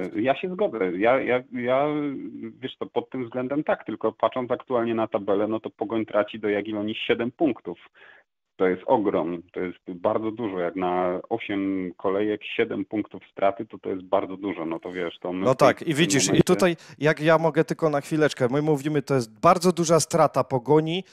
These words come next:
Speaker 1: do Jagiellonii, walcząc o tytuł, siedem punktów. Natomiast strata
Speaker 2: Mhm.
Speaker 1: sześciopunktowa Ruchu Chorzów do P-, Puszczy Niepołomice nie jest już tak duża dla kibica Ruchu Chorzów, patrząc, że osiem kolejek jest do końca,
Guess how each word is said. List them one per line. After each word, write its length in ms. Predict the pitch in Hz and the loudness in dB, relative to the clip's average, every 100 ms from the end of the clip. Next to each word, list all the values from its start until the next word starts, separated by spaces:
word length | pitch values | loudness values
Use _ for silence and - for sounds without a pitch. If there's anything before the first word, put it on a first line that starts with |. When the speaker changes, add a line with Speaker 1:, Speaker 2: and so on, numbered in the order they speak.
| - - | -20 -20
Speaker 1:
do 140 | - 143 | 0 2
Jagiellonii, 680 | 143 135 139 151 170 196 - | 4 4 4 4 2 -2 -4
walcząc 520 | 117 147 - 160 - | 2 2 2 -2 -2
o 120 | 160 | -4
tytuł, 320 | - 151 - | -2 -4 -2
siedem 300 | 107 151 147 | -2 2 2
punktów. 460 | 139 151 135 104 - | 0 -6 -6 -12 -8
Natomiast 600 | 110 113 165 147 101 - - | -8 2 2 4 -2 -4 -8
strata 480 | - 151 156 - | -2 2 2 4
Speaker 2:
Mhm. 460 | 107 - - - 107 | 0 -2 -20 -4 4
Speaker 1:
sześciopunktowa 880 | 113 - 156 - 156 - 165 143 135 | 6 6 2 2 -6 4 4 8 6
Ruchu 280 | 160 - 160 | 6 2 2
Chorzów 600 | 160 156 135 123 107 107 | 6 6 6 -4 -4 0
do 160 | 143 | 0
P-, 180 | 123 - 143 - | 0 -14 -18 -6
Puszczy 320 | 156 - 156 | -4 -2 -2
Niepołomice 640 | 143 143 127 127 - 220 - - - | -2 0 0 0 2 2 2 -18 -18
nie 140 | 226 294 | -2 6
jest 220 | 269 202 | 6 8
już 140 | 196 | 6
tak 180 | 202 180 | 6 6
duża 340 | 190 180 147 | 8 8 8
dla 160 | 131 135 | 6 4
kibica 440 | 135 127 135 151 | 2 -2 0 4
Ruchu 260 | 143 147 175 | 6 6 4
Chorzów, 440 | - 156 135 185 175 | 8 8 8 4 2
patrząc, 500 | 143 139 165 151 127 | 2 4 2 2 0
że 120 | 147 | 2
osiem 300 | 151 151 139 | 2 0 -4
kolejek 440 | 143 131 143 127 | 0 4 4 2
jest 180 | 127 123 | -4 -2
do 100 | 123 | -2
końca, 400 | - 131 - 139 | 2 0 4 2